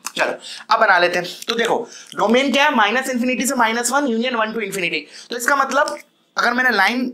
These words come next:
प्लॉट की, let's say this is my x is equal to minus one and this is let's say x is equal to one, और range is zero to pi, तो इसको मैं थोड़ा सा नीचे कर लेता हूँ, एक्स एक्सिस को देखना ध्यान से, and let's say this is x axis,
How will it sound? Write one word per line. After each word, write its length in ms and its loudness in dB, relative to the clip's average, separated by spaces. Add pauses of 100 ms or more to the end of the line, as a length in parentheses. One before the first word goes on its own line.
प्लॉट 260 2
की, 280 -2
let's 220 0
say 80 -6
this 140 -4
is 100 -6
my 160 4
x 140 0
is 100 -6
equal 240 -6
to 160 -6
minus 400 -2
one 160 -4 (320)
and 180 -2
this 120 -8
is 120 -6
let's 160 -2
say 120 0
x 120 0
is 80 -8
equal 220 -6
to 80 -6
one, 160 -6 (2500)
और 320 6 (260)
range 280 4
is 100 2
zero 240 4
to 140 0
pi, 120 2 (400)
तो 60 -6
इसको 180 -6
मैं 180 -4
थोड़ा 240 2
सा 100 -2
नीचे 240 -2
कर 120 -2
लेता 260 -4
हूँ, 120 -6 (340)
एक्स 200 -6
एक्सिस 280 -6
को 160 -8 (1040)
देखना 280 -4
ध्यान 220 2
से, 160 -6 (440)
and 180 0
let's 160 2
say 80 2
this 160 2
is 180 0
x 260 0
axis, 340 -8